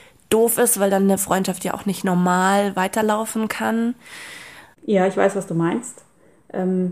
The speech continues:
Speaker 2: es gibt tatsächlich ein, ein, eine Handvoll Freunde, mit denen ich darüber auch immer rede und auch immer wieder sage, ich bin froh, wenn ihr mir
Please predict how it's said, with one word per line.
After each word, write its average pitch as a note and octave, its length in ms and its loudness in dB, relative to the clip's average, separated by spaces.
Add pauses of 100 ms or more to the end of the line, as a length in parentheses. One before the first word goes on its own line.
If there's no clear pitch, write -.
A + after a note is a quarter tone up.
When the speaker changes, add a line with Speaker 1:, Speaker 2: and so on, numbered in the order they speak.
(240)
Speaker 2:
es - 140 -8
gibt A#3+ 160 -2
tatsächlich A3 600 0
ein, E3+ 480 2
ein, D#3+ 500 0
eine D#3+ 100 0
Handvoll F#3+ 400 0
Freunde, F3+ 460 0
mit E3 200 0
denen E3 260 4
ich - 360 -8
darüber E3 440 -2
auch F#3 120 -6
immer E3 240 0
rede D#3+ 340 2
und D#3+ 400 -4
auch F#3 140 -2
immer G#3 220 0
wieder F#3+ 200 4
sage, F3+ 320 0
ich - 220 -4
bin F#3 160 0
froh, G#3 340 6
wenn F#3 140 4
ihr F3+ 100 4
mir F3 320 0